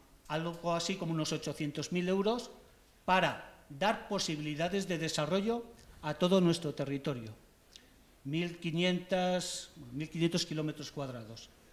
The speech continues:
¿vale? Creemos que son unas cantidades insuficientes, que se puede hacer muchísimo más,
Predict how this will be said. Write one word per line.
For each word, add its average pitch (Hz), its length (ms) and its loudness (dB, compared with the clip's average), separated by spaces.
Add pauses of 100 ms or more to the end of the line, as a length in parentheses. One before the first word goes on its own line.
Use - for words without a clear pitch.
(300)
¿vale? 147 320 -6 (600)
Creemos 190 420 2
que 165 120 -4
son 190 160 0
unas 180 220 0
cantidades 170 580 0
insuficientes, 175 1160 2 (500)
que 156 100 -2
se 156 100 -2
puede 175 180 2
hacer 180 400 2
muchísimo 160 600 0
más, 208 360 -2